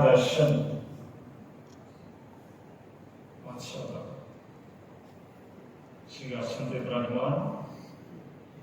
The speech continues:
ਪੰਜਮੁਖੀ ਤਾਜ ਲੱਗਿਆ ਹੋਇਆ, ਔਰ ਨੂਰ ਇੰਨਾ ਝਲਕਦਾ। ਆਪ ਜੀ ਦੇ ਨਾਲ ਬਹੁਤ ਬੇਨਤੀ ਹੋਈ ਆ, ਦਾਸ ਨਾਲ ਵੀ ਇਹ ਬੇਨਤੀ ਹੈ, ਜਦੋਂ ਹਜ਼ੂਰ ਸ਼ਾਹ ਸਾਹਿਬ ਜੀ ਦੇ ਕੋਲ ਕੋਈ ਬੇਨਤੀ ਕਰਨ ਜਾਂਦੇ ਸਨ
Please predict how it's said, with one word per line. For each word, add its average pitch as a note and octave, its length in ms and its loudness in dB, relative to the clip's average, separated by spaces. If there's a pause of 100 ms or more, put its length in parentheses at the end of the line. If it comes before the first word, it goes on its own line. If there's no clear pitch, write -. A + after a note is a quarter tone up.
(160)
ਪੰਜਮੁਖੀ A#2 540 -6
ਤਾਜ A#2 280 0
ਲੱਗਿਆ C#3 260 2
ਹੋਇਆ, D3 340 4 (1300)
ਔਰ C#3 200 2
ਨੂਰ C#3 560 4
ਇੰਨਾ C#3 340 6
ਝਲਕਦਾ। C3+ 480 4 (1400)
ਆਪ E3 260 6
ਜੀ G#3 100 6
ਦੇ G3+ 120 10
ਨਾਲ E3+ 260 12
ਬਹੁਤ D3 260 10
ਬੇਨਤੀ D3 360 6
ਹੋਈ C#3 180 6
ਆ, C#3 80 6
ਦਾਸ B2+ 280 2
ਨਾਲ C#3+ 200 2
ਵੀ A#2+ 180 -2
ਇਹ A2+ 60 -2
ਬੇਨਤੀ A2+ 460 -4
ਹੈ, - 60 -4 (3000)
ਜਦੋਂ E3+ 340 6
ਹਜ਼ੂਰ D#3+ 360 12
ਸ਼ਾਹ D#3+ 240 10
ਸਾਹਿਬ E3 240 8
ਜੀ D#3+ 140 4
ਦੇ D#3 80 4
ਕੋਲ C#3+ 220 2
ਕੋਈ C#3+ 160 4
ਬੇਨਤੀ A#2+ 420 -2
ਕਰਨ C3+ 280 -2
ਜਾਂਦੇ A2+ 300 0
ਸਨ A2+ 340 -4